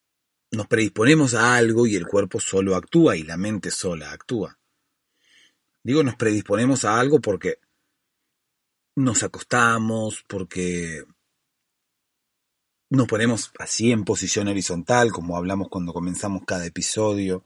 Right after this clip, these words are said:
Nos ponemos con los ojos cerrados. Intentamos despejar nuestra mente de pensamientos y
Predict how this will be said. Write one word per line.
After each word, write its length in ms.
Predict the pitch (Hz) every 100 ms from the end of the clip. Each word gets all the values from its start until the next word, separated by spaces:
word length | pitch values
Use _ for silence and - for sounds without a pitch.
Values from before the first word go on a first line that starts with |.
| _ _ _ _ _ _ _ - - - _ _
Nos 140 | 110
ponemos 1040 | 98 104 107 104 101 98 95 90 87 - - _ _ _ _ _ _ _ -
con 160 | 127
los 160 | 107 -
ojos 200 | 98 98
cerrados. 1080 | 95 92 123 123 110 98 92 90 90 - - _ _ _ _ _ _ _ _ _ _ _ -
Intentamos 880 | 110 104 98 127 135 120 107 90 - _ _ _ _ _ _ _
despejar 480 | 107 - 110 113 107
nuestra 280 | 110 95 104
mente 340 | 104 101 95
de 100 | 92
pensamientos 880 | 90 98 92 98 120 131 123 147 - _ _ _ _ _ _ _ _ _ _ _ _ _ _ _ - _ _ _ _ _ _
y 600 | - 101 95 90 85 73